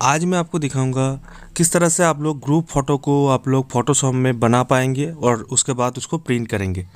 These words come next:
तो सबसे पहले क्या करूंगा, मैं यहाँ से एक ग्रुप फोटो ले लेता हूँ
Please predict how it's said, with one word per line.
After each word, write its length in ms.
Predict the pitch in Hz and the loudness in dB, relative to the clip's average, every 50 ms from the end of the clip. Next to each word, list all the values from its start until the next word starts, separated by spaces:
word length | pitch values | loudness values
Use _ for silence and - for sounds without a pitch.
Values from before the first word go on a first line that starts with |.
| - - - - - - - - - _ - | -20 -20 -20 -20 -20 -20 -20 -20 -20 _ -2
तो 320 | 135 117 110 110 107 110 113 | 0 0 2 2 0 0 0
सबसे 280 | - 151 135 - 190 | 0 0 2 2 2
पहले 220 | 180 196 190 190 185 | 2 4 2 2 2
क्या 140 | 185 185 170 | 2 2 2
करूंगा, 360 | 170 165 170 170 175 190 185 | 4 2 4 4 4 4 4
मैं 240 | 160 151 151 151 147 | 4 4 4 4 6
यहाँ 240 | 143 143 143 143 | 6 4 4 4
से 160 | 135 - 156 151 | 4 2 0 0
एक 100 | 143 127 | -2 0
ग्रुप 280 | 131 127 135 135 135 - | 0 0 0 0 -2 -2
फोटो 300 | - 120 117 - 135 127 | -2 -2 0 0 0 0
ले 140 | 123 120 | 2 0
लेता 260 | 123 131 135 131 147 135 | 0 0 0 2 2 0
हूँ 220 | 139 156 170 | 2 0 -2